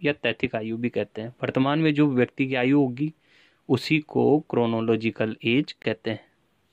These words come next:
अब जैसे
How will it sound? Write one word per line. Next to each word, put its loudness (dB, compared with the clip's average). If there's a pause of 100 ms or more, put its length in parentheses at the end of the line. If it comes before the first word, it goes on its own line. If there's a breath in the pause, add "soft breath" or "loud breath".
(3250)
अब -6
जैसे 2